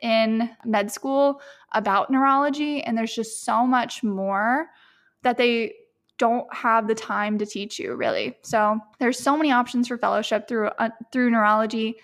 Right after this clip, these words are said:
It's uncanny. The developments and research that's going on in neurology, that's happening every day in the field,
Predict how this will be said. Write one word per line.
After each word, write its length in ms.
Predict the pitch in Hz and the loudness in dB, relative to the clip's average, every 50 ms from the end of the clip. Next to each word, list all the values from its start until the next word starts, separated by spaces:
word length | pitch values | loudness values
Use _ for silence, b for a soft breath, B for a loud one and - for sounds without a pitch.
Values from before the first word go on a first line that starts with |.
| B - | B -10
It's 200 | 208 196 - - _ - | -8 -8 -8 -18 _ -2
uncanny. 840 | 233 233 240 254 269 - 277 220 196 190 185 185 190 214 262 269 - b b b b b b b | 0 2 4 2 2 2 0 -2 -2 -2 -4 -4 -4 -4 -4 -4 -4 b b b b b b b
The 100 | - 254 | 0 2
developments 800 | 240 240 220 226 226 247 269 262 262 269 269 269 269 269 - - - - - | 2 2 4 4 4 4 2 0 0 0 0 0 0 -2 -4 -6 -14 -10 -4
and 720 | 226 226 220 220 220 214 214 214 214 214 214 214 208 214 - - - _ _ | -2 0 2 2 2 0 0 0 0 0 0 0 -2 -4 -6 -14 -18 _ _
research 720 | - 247 254 262 262 - 262 247 240 233 233 - - - B B B B B B B B B | 0 2 2 2 2 2 2 4 4 2 0 -2 -8 -8 B B B B B B B B B
that's 180 | - 220 220 | -4 -4 -2
going 220 | - 240 233 233 233 | 0 0 0 2 2
on 160 | 226 233 233 | 2 2 2
in 80 | 233 226 | 2 2
neurology, 520 | 226 214 208 214 214 214 214 226 220 220 | 4 4 4 4 4 2 0 0 2 2
that's 160 | 208 202 - | 0 0 -2
happening 320 | - 208 - 208 208 - - | -8 -10 -8 -8 -8 -6 -2
every 300 | - 254 233 262 254 240 | -2 0 2 4 2 4
day 180 | 214 233 226 233 | 4 4 2 2
in 80 | 226 226 | 2 0
the 80 | 226 | -2
field, 540 | 226 - 226 220 214 214 214 214 214 208 220 | -2 -2 0 2 4 6 6 6 4 4 0